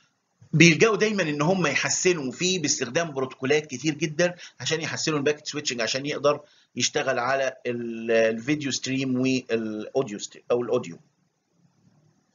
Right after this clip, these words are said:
آه، دي هي ال-، الادفانتج والديس ادفانتج بتاعت الباكيت سويتشنج. محتاجين دلوقتي نبص لو احنا عملنا مقارنه سريعه ما بين السيركت سويتشنج والباكيت سويتشنج، شكل المقارنه هيبقى عامل ازاي؟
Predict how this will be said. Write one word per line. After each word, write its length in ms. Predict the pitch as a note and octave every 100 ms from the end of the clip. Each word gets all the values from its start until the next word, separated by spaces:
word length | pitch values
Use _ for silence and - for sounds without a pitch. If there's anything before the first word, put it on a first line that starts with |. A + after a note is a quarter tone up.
| - - - - - _ -
آه، 580 | C#3 C3+ C3 B2+ B2+ C3
دي 320 | C3 A#3 A3+
هي 360 | G#3+ G3+ F#3 C3+
ال-، 800 | C3 B2+ B2 B2 A#2+ A#2 A2+ - _ _ -
الادفانتج 680 | C3 C3 C#3+ D#3 D3+ A#2 A2+
والديس 240 | A2 -
ادفانتج 520 | B2+ B2+ C#3+ - A2
بتاعت 360 | - C#3+ C#3+ C#3
الباكيت 300 | G#2 C3 -
سويتشنج. 460 | D#3 F3 G#3 G3+ - _ _ _ -
محتاجين 360 | D3 - F#3+ A#3+
دلوقتي 340 | E3+ F3 E3+
نبص 420 | C3 D#3 - - -
لو 160 | C3
احنا 180 | F3 E3
عملنا 280 | C3 D3+ C#3
مقارنه 360 | B2+ D3 C#3+ B2
سريعه 360 | A#2+ B2 B2+
ما 100 | A#2+
بين 120 | A2
السيركت 380 | G#2+ C#3+ B2+ -
سويتشنج 400 | - B2 C3+ B2+ - _ _ -
والباكيت 340 | A2+ C#3 -
سويتشنج، 460 | - B2+ B2+ A#2+ - _ _ _ _ _ _ _ _
شكل 260 | - D3+ C3+
المقارنه 280 | A2+ B2+ A#2
هيبقى 160 | F#2+
عامل 120 | F#2 F2
ازاي؟ 240 | -